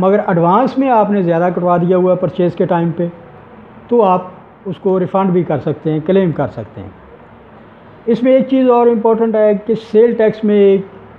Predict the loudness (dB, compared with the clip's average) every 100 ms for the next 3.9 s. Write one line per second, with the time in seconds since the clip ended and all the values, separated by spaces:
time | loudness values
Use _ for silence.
0 | -20 -20 -20 -20 -20 -20 -20 -20 -8 -2
1 | 2 2 2 0 -8 -20 -20 -20 _ _
2 | -4 0 2 2 0 2 2 2 0 -2
3 | -4 -4 -4 -4 -4 -6 -4 -4 -4